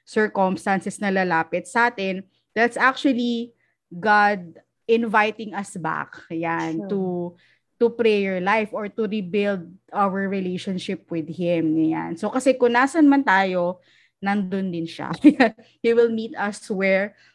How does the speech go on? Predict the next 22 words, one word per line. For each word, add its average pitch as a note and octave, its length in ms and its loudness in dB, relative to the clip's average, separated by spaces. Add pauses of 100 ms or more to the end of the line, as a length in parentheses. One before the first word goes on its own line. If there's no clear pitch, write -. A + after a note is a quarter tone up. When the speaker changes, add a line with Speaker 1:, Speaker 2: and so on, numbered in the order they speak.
Speaker 1:
we F#3+ 240 -4
are. E3 440 0
So, C4 440 4 (520)
um, A#3+ 540 2
and C4 340 -2
then, C4 440 0 (420)
maganda C4 480 2
din C4+ 300 0
yung C4 80 -6
prayer A#3 320 -2
is A3+ 240 -8
like A3 240 -8 (240)
a A#3+ 160 -4
charger. G#3 880 0
Nabanggit G#3+ 480 -6
din G#3 320 -6
yun G3+ 80 -4
ni G3 80 -6
Tita G3 320 -8
Karen F#3 400 -4
kanina F3+ 480 -6
na F#3 180 -6